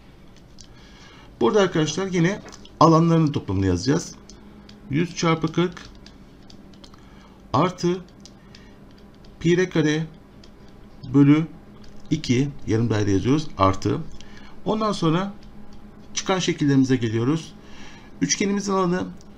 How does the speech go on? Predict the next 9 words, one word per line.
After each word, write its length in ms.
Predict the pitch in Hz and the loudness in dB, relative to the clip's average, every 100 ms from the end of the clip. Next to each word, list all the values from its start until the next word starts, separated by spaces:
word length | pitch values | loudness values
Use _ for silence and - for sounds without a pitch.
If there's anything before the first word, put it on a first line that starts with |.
| - - - | -20 -20 -4
on 240 | 170 208 | -2 0
beş 180 | 190 170 | -2 -2
çarpı 300 | - 147 135 | 0 0 2
otuz 440 | 123 151 175 190 143 | 0 0 -2 0 2
bölü 180 | 127 | 4
iki, 440 | 120 92 - 101 151 - - - - - - - - - - - - - - - - - - - - - - - - - - - - - - - - - - - - - - - - - | 2 0 0 0 -2 -6 -18 -16 -16 -16 -16 -16 -16 -16 -16 -16 -16 -16 -16 -16 -18 -18 -18 -18 -18 -16 -14 -14 -14 -16 -16 -12 -10 -10 -10 -12 -14 -16 -18 -20 -20 -20 -18 -16 -16 -6
eksi 520 | - 160 - 175 170 180 - - - - - - - - - - - - - - | -2 -2 -2 -2 -2 -4 -14 -20 -20 -20 -18 -20 -20 -20 -20 -20 -20 -18 -18 -8
bütün 240 | 120 190 185 | -4 0 2
dairemiz 580 | 175 160 160 170 - | 4 4 2 2 -4